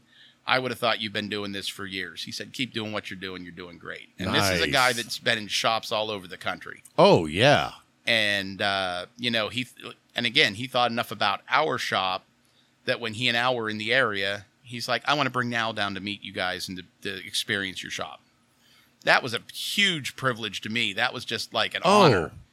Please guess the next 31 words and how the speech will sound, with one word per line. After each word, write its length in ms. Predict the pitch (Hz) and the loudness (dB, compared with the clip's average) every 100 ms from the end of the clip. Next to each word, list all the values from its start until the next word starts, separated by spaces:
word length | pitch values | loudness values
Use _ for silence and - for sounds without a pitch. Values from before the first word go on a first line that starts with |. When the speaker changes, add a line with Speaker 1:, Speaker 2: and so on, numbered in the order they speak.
| - | 2
Speaker 2:
Oh, 240 | 190 180 | 6 6
dude. 420 | 107 147 151 95 | 8 8 8 6
W-, 360 | - 127 131 131 | -2 -6 -4 -4
when 160 | 147 - | -4 0
Al 220 | 120 170 | 4 6
came 320 | - 180 180 156 | 6 2 4 6
by 200 | 160 170 | 6 6
the 120 | 139 | 6
Leaf 340 | 123 143 151 | 6 6 6
one 200 | 170 170 | 4 4
day, 520 | 156 156 170 165 143 - - - - - | 6 4 4 0 -4 -14 -20 -20 -12 0
I 60 | |
mean, 280 | 127 135 120 - - _ _ | 4 6 4 0 -12 _ _
I 100 | 90 | -2
didn't 140 | 120 131 | 2 4
even 140 | 143 | 6
know 140 | 143 156 | 10 10
he 60 | |
was 180 | 151 135 | 10 8
coming. 460 | - 165 175 92 67 _ _ _ _ _ _ | 8 8 8 6 2 _ _ _ _ _ _
Drives 440 | - 120 143 143 139 | 4 8 8 8 10
up, 240 | 151 170 _ _ _ _ _ - | 10 8 _ _ _ _ _ -2
parks, 600 | - 147 170 - - - _ _ | 6 8 6 0 -12 -12 _ _
comes 320 | - 151 131 | 2 4 6
in, 340 | 127 151 165 160 - _ _ _ _ _ _ _ _ - | 4 4 2 -2 -12 _ _ _ _ _ _ _ _ -4
gets 220 | - 143 - | 4 4 4
some 140 | 143 | 0
cigars 460 | - 135 135 143 139 | 0 4 8 8 6
from 180 | 143 139 | 2 2
the 60 | |
humidor, 680 | 110 131 143 143 151 165 156 | 2 2 4 6 6 4 -2